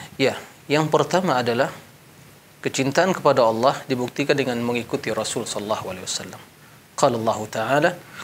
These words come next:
"Qul in kuntum tuhibbunallaha fattabi'uni yuhibbukumullah. Wa yaghfir lakum dzunubakum wallahu ghafurur rahim."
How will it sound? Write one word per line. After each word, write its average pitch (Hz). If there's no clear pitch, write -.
"Qul 139
in 127
kuntum 139
tuhibbunallaha 123
fattabi'uni 120
yuhibbukumullah. -
Wa 143
yaghfir 160
lakum 156
dzunubakum 175
wallahu 131
ghafurur -
rahim." -